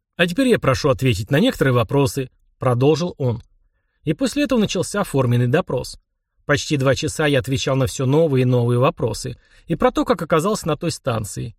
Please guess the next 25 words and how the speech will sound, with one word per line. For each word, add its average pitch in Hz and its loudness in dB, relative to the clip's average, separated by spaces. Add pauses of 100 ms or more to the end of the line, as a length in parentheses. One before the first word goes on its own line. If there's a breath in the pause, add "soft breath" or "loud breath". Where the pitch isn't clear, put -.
(100)
Я 254 0
честно 220 -2
выложил 143 2
всё, 214 0
что - -8
вспомнил 139 -2
про 127 0
тот 123 -2
день. 123 -2 (400)
После 156 0
этого 143 -2
пошли 147 -2
вопросы, 139 0
чем 170 -2
я 170 2
занимался 120 0
на 127 2
земле. 156 0 (580)
Не 135 2
знаю 131 2
почему, 220 -2
но 262 2
я 151 4
выложил 151 2
всё. - -10